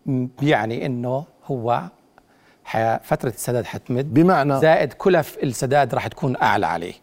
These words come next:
Speaker 2: بمعنى
Speaker 1: إحنا لو
Speaker 2: البنوك خايفة أو ما بدها تحمل المقترض أو
Speaker 1: آه، هي
Speaker 2: العميل فوائد زيادة.
Speaker 1: هي
Speaker 2: يعني المقترض، خلينا نقول، البنك بده مصلحة العميل وخايف عليه.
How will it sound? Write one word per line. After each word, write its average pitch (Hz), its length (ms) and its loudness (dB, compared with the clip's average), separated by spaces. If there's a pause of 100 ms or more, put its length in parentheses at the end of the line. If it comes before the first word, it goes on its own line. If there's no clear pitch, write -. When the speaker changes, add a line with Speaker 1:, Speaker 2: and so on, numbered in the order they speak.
(160)
Speaker 2:
بمعنى 151 460 4
Speaker 1:
إحنا 135 300 2
لو 151 180 4
Speaker 2:
البنوك 170 460 4 (140)
خايفة 160 600 4 (680)
أو 180 380 6
ما 165 220 4
بدها 143 360 0
تحمل 127 720 0 (1080)
المقترض 151 680 4 (260)
أو 143 120 4
Speaker 1:
آه، - 20 4
هي 143 40 4
Speaker 2:
العميل 151 600 4 (1300)
فوائد 175 420 6
زيادة. 190 320 0
Speaker 1:
هي 233 80 2
Speaker 2:
يعني 208 260 6
المقترض، 220 500 4
خلينا 202 340 2
نقول، 165 300 4 (240)
البنك 196 560 4 (280)
بده 170 340 4
مصلحة 165 460 0
العميل 160 500 2
وخايف 127 440 0
عليه. 73 240 -4